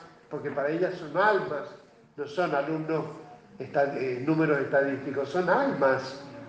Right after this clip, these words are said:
¿no es cierto? Y, y, y, y, y tener semejante trabajo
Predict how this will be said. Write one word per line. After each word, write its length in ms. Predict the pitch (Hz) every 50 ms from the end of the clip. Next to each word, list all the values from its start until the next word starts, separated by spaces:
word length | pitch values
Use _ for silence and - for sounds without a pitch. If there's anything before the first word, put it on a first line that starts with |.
| - - - - - -
¿no 100 | 139 135
es 60 | 123
cierto? 420 | - 185 196 190 190 - - - - - - - - 160
Y, 40 | 160
y, 40 | 170
y, 1000 | 175 - - 151 147 147 156 151 160 151 147 - - 175 151 131 135 - 156
y, 40 | 147
y 280 | 131 127 - - - -
tener 440 | 156 147 - 196 190 190 - -
semejante 960 | - - 165 151 156 151 - - - - 220 240 277 285 269 254 - - 202 185
trabajo 840 | - 185 160 151 147 165 202 226 226 - - 214 220 226 220 -